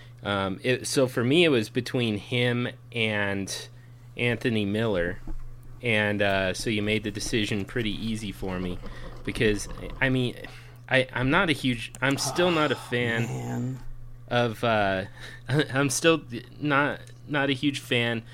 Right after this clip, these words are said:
Speaker 1: of Allen Robinson. I don't necessarily trust him.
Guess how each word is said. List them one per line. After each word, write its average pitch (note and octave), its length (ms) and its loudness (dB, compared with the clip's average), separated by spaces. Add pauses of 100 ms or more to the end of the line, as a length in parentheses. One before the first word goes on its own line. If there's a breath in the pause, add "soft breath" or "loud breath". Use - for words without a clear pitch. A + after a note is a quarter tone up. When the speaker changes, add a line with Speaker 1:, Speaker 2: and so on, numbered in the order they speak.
(260 loud breath)
Speaker 1:
of A#2 140 2
Allen A2+ 280 4
Robinson. F#2+ 720 0 (100)
I G2+ 120 -2
don't A2+ 280 -2
necessarily A2 640 -2
trust - 440 -2
him. A2+ 300 0